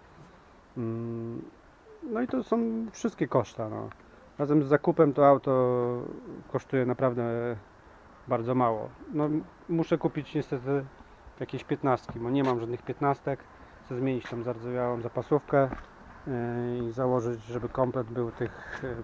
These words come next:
piętnastek. Więc pewnie i tą też będę musiał, yy, zmienić.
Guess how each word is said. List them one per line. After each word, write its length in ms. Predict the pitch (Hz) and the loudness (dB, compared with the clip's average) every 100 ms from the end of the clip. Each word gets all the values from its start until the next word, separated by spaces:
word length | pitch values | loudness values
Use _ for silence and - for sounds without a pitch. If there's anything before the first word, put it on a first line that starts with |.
| - | -8
piętnastek. 560 | 123 - 127 - - - - - - - - - - | -6 2 2 2 -6 -16 -18 -20 -20 -20 -20 -18 -14
Więc 120 | 113 | -10
pewnie 360 | 127 123 123 120 | -6 -4 -2 -2
i 60 | |
tą 220 | 120 123 120 | -2 -4 -4
też 260 | 127 110 | -6 -4
będę 240 | 120 113 117 | -4 -6 -6
musiał, 360 | 117 117 110 | -8 -10 -10
yy, 460 | 113 - 123 113 110 | -10 -12 -12 -10 -8
zmienić. 500 | 117 117 113 - | -6 -6 -8 -14